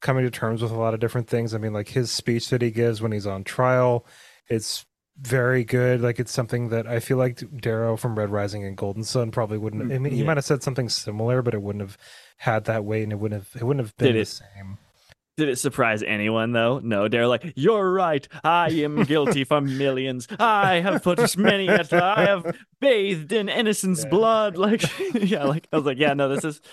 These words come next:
Speaker 2: he needs to get this. He needs a public, like,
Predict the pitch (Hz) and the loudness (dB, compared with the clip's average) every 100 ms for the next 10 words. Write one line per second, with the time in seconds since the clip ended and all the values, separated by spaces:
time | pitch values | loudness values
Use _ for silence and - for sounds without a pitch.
0 | - _ _ 156 185 156 139 127 123 156 | -20 _ _ 0 2 2 2 0 0 0
1 | 175 156 139 139 120 131 110 117 123 98 | 2 2 2 -2 -2 -4 -4 -4 -2 -4
2 | - | -4